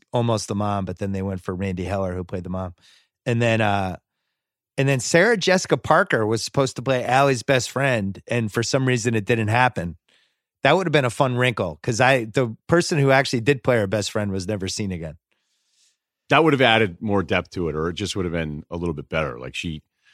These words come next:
Speaker 2: she did a good job at being the annoying friend that hates you, but, like, everybody hates,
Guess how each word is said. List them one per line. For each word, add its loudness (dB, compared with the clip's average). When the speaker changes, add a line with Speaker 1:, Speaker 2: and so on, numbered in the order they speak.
Speaker 2:
she -8
did 4
a 6
good 2
job 6
at -8
being 0
the -2
annoying -2
friend -2
that -8
hates -4
you, 0
but, -4
like, -10
everybody 0
hates, -4